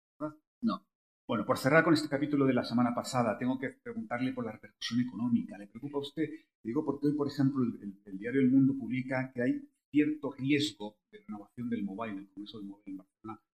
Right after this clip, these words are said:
Speaker 1: con motivo de todo esto.
Speaker 2: Bueno, hemos oído en los últimos años muchos malos augurios sobre la economía catalana y la fortaleza de la economía catalana los ha desmentido uno tras otro.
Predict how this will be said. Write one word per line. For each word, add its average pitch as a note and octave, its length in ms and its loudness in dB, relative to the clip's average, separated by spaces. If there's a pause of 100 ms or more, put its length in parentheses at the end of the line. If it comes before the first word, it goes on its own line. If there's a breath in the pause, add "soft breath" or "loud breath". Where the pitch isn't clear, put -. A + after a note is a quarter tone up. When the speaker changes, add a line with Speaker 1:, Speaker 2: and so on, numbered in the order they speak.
(140)
Speaker 1:
con G2+ 120 -8
motivo A#2 400 -4
de G#2 100 -4
todo G2 160 -10
esto. - 300 -20 (840 loud breath)
Speaker 2:
Bueno, A#2+ 160 6
hemos E3+ 600 6
oído C3+ 320 8
en D3 60 8
los C3 140 6
últimos B2 400 2
años D#3 640 6
muchos A#2 500 6
malos B2 280 8
augurios B2+ 480 8
sobre A2+ 160 2
la G#2 60 0
economía G#2+ 420 -4
catalana C3 640 -2 (260)
y B2 80 2
la B2 120 6
fortaleza B2+ 460 -2
de C#3+ 60 6
la C3 80 4
economía A#2+ 380 2
catalana B2 380 2
los A#2 180 -4
ha B2+ 40 -4
desmentido B2 640 -2
uno C3 200 -4
tras - 220 -14
otro. - 160 -20